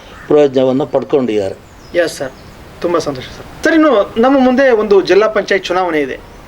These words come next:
Speaker 1: ಹ್ಮ್.
Speaker 2: ತಾವು, ತಾವು ಕೂಡ ಒಂದು ಕಾಂಗ್ರೆಸ್ ಪಕ್ಷದಿಂದ ಟಿಕೆಟ್ ಆಕಾಂಕ್ಷಿಯಾಗಿದ್ರಿ. ಈ ಭಾಗದ ಜನರಿಗೋಸ್ಕರ ಏನೇನು ಅಭಿವೃದ್ಧಿ ಕೆಲಸ ಕಾರ್ಯಗಳನ್ನ ಮಾಡ್ಬೇಕಂತ ಅನ್ಕೊಂಡಿದ್ರಿ? ಏನೇನು ಸಮಸ್ಯೆಗಳು ಈ ಒಂದು ಭಾಗದಲ್ಲಿದೆ ಸರ್?
Speaker 1: ಸಮಸ್ಯೆಗಳು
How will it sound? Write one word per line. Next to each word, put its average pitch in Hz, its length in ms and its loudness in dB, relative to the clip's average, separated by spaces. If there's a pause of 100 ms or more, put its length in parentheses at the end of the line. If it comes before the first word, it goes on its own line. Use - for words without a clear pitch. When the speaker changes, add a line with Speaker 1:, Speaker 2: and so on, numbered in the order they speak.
Speaker 1:
ಹ್ಮ್. - 460 -10
Speaker 2:
ತಾವು, 262 440 2 (160)
ತಾವು 262 200 0
ಕೂಡ 254 140 0 (140)
ಒಂದು 233 180 0
ಕಾಂಗ್ರೆಸ್ 208 320 -2
ಪಕ್ಷದಿಂದ 196 460 -2 (280)
ಟಿಕೆಟ್ 185 320 -4
ಆಕಾಂಕ್ಷಿಯಾಗಿದ್ರಿ. 156 800 -2 (480)
ಈ 269 140 2
ಭಾಗದ 240 340 0 (560)
ಜನರಿಗೋಸ್ಕರ 202 680 -2 (220)
ಏನೇನು 240 340 2
ಅಭಿವೃದ್ಧಿ 226 280 -2
ಕೆಲಸ 214 220 -4
ಕಾರ್ಯಗಳನ್ನ 180 460 -2
ಮಾಡ್ಬೇಕಂತ 180 480 -2
ಅನ್ಕೊಂಡಿದ್ರಿ? 160 380 -4
ಏನೇನು 294 200 0
ಸಮಸ್ಯೆಗಳು 247 500 0
ಈ 226 200 -2
ಒಂದು 240 240 2
ಭಾಗದಲ್ಲಿದೆ 175 460 -2
ಸರ್? 131 140 -10 (1200)
Speaker 1:
ಸಮಸ್ಯೆಗಳು 190 1080 4